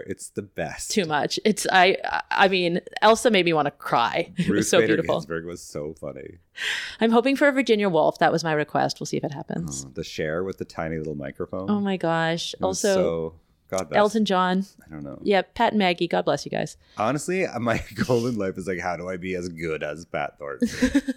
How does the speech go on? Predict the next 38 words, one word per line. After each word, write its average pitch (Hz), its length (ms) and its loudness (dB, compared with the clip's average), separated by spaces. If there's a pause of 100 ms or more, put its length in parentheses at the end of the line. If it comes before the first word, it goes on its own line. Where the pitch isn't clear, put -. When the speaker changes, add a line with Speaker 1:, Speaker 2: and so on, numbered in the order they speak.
(100)
Speaker 2:
<laughs> - 400 -20
You'll 220 120 2
be 240 120 -4
delighted 180 540 2
to 185 80 0
hear 175 200 4
that. 160 200 4
Speaker 1:
But 202 100 2
it's 220 140 0
like, 196 180 0
he's, 151 260 -2
like, 151 320 -2
you 151 300 -8
know, 120 220 0
like, 123 120 -6
the 123 60 -4
funniest 131 560 -2
guy 123 140 0
with 113 100 -6
the 117 80 -6
most, 98 380 -4
like, 110 140 -6 (100)
giant 85 580 -4
heart, 95 300 -4
and 87 100 -14
he 90 80 -6
just 92 220 -8 (160)
does, 85 360 -6
like, 87 300 -6 (480)
it - 60 -8
was 98 80 -6
like, 107 160 -6
"Oh, 131 80 -2
I'm 123 160 0
gonna 127 180 -4
do 127 160 -2
twenty-four 113 500 -6
s-, - 140 -12